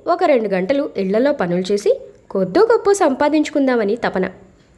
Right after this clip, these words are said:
త్రీ బెడ్‌రూమ్ ప్లాట్ తనది. కొత్తగా వచ్చినావిడ ఇల్లంతా డస్టింగ్, స్వీపింగ్, మాపింగ్ చేసి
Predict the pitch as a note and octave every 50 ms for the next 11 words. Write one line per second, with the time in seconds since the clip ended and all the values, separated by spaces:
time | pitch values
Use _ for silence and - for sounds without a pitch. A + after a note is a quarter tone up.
0 | _ _ _ _ - - E3+ F3+ G3+ C4 C4+ F#4 F#4 D#4 F4+ F4 F4+ E4+ E4 D4+
1 | C4 C4 C4 - C4+ A#3 G3+ F3+ E3 - - - _ _ _ _ _ _ - -
2 | - - - - - A#3+ B3 B3+ B3 - - B3+ A#3+ A3+ G#3+ G3+ C4 - - -
3 | - - - _ _ _ - F#3+ F#3 F#3+ G#3 A#3 B3+ C#4 C4 D4 D4 A#3 F#3+ F3+
4 | F3+ - - - A3 G#3+ G#3 G#3+ G#3+ - - - - G3+ G3+ G3+ G3 G#3 G#3+ G#3
5 | G3+ G3+ - - F3+ E3+ E3+ F3 F3 A#3 A#3 A#3+ - F#3+ F3 F#3 - F#4+ - -